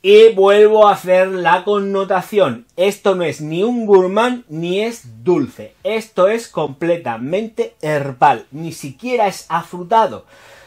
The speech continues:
Porque no lleva frutas. Es que no las lleva. Eh, si lleva algo, llevará, pues, el típico linalol, el geraniol, pero no lleva frutas. No se siente absolutamente ninguna fruta.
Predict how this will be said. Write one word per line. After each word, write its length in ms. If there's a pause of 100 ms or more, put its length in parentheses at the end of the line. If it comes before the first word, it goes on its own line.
(200)
Porque 180
no 80
lleva 220
frutas. 500 (380)
Es 120
que 140
no 100
las 320
lleva. 420 (120)
Eh, 280
si 260
lleva 240
algo, 640
llevará, 840
pues, 380
el 260
típico 400
linalol, 720
el 220
geraniol, 600 (300)
pero 240
no 140
lleva 260
frutas. 640
No 280
se 180
siente 500
absolutamente 640
ninguna 400
fruta. 460